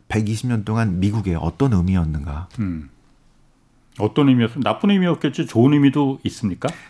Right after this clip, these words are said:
Speaker 1: 그러니까 인플레이션이
Speaker 2: 예.
Speaker 1: 지난 백이십 년 동안에요.
Speaker 2: 예.
Speaker 1: 어, 정확히 말씀드리면 천팔백 한 육십이 년부터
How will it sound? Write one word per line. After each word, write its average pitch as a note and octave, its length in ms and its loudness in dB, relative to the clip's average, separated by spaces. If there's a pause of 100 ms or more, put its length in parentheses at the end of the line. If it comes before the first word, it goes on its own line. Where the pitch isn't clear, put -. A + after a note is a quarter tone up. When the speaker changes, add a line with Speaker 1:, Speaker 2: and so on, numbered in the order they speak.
Speaker 1:
그러니까 F#2 240 -2 (160)
인플레이션이 A#2 640 0
Speaker 2:
예. A2+ 280 0
Speaker 1:
지난 A2 360 0
백이십 G2+ 420 -2
년 F#2+ 300 0
동안에요. E2 540 -2 (140)
Speaker 2:
예. D#2 280 -8 (540)
Speaker 1:
어, F2 340 -4 (220)
정확히 A#2 280 2
말씀드리면 G#2 600 0
천팔백 C3 680 0 (480)
한 A2 280 0
육십이 - 720 -2
년부터 G#2+ 500 0